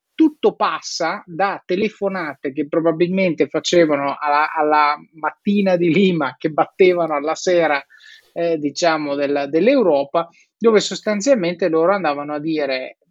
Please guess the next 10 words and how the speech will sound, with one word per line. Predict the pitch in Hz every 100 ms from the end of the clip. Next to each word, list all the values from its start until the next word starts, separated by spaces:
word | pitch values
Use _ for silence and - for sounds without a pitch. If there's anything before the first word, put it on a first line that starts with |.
| _
"Prendetelo | 156 151 147 175 190 - 143 139
perché | 135 131 131 147
è | 143
bravo, | 151 180 175 160 143 139
mi | 143
raccomando", | 147 143 - 143 175 180 165 151 139
eccetera. | 135 - 180 156 143
Perché | 131 151
io | 180
mi, | 156